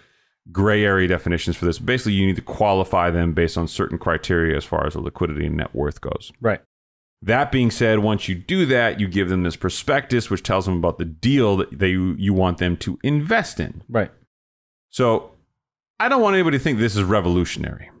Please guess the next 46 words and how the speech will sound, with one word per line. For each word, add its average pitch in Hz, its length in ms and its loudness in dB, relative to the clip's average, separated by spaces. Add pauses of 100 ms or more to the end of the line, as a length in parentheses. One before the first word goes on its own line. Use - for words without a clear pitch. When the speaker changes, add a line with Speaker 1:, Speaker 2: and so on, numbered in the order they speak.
(220)
Speaker 1:
You 113 40 -2
Speaker 2:
Mm-hmm. 113 100 4
Speaker 1:
can 226 120 6
go 180 100 4
out 170 100 4
to - 80 -8
the 113 60 0
stock 127 340 0
market 117 300 2
right 101 240 2
now 87 500 2
and 98 100 2
buy 98 220 2
into 98 240 2
a 85 60 4
real 120 160 2
estate 117 200 0
investment 87 460 0
trust, - 460 -4 (120)
Speaker 2:
Mm-hmm. 104 220 -4 (220)
Speaker 1:
and 175 120 2
you'll 226 140 4
get 202 260 0
the 135 120 2
same 160 580 2
tax 143 380 0
benefits 117 560 0
as 120 280 4
owning 117 420 4
real 107 200 6
estate. - 340 -4 (300)
Speaker 2:
Right. 104 260 -2
Speaker 1:
There's 269 180 0
some 247 200 4
small 233 480 2
discrepancies, 151 720 0
but 135 200 -2
largely 143 840 2
the 113 140 2
same 156 400 2
tax 127 300 0
benefits: 78 440 -6
depreciation, 120 920 0
amortization, 120 1000 -2
interest 104 340 -4
deduction, 113 440 -2